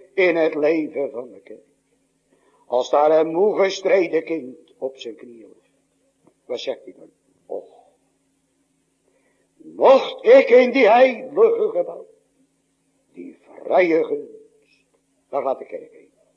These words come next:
die eeuwig hem bewaart. Daar komt de kerk. Want dat is een uitgewerkte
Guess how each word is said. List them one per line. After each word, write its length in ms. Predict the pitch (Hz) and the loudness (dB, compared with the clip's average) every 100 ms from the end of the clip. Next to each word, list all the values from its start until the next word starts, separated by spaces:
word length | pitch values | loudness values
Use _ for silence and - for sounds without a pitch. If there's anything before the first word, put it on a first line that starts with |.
| _ _ _ _ _ | _ _ _ _ _
die 180 | - _ | -20 _
eeuwig 840 | - 156 196 - - 143 156 - - _ _ _ _ _ | 0 0 0 -4 -12 -10 -10 -14 -20 _ _ _ _ _
hem 200 | 135 135 | -10 -10
bewaart. 340 | - _ - _ _ _ _ _ _ _ _ _ _ _ | -20 _ -20 _ _ _ _ _ _ _ _ _ _ _
Daar 140 | 120 | -14
komt 200 | 131 117 | -12 -14
de 60 | - | -20
kerk. 240 | - - _ _ _ _ _ _ _ - | -20 -20 _ _ _ _ _ _ _ -2
Want 200 | 185 190 | 2 2
dat 160 | 175 175 | 2 0
is 200 | 160 139 | 0 0
een 220 | 117 - | -6 -4
uitgewerkte 1000 | 156 320 - 294 294 294 294 294 294 - | 2 4 4 6 8 8 6 2 -2 -2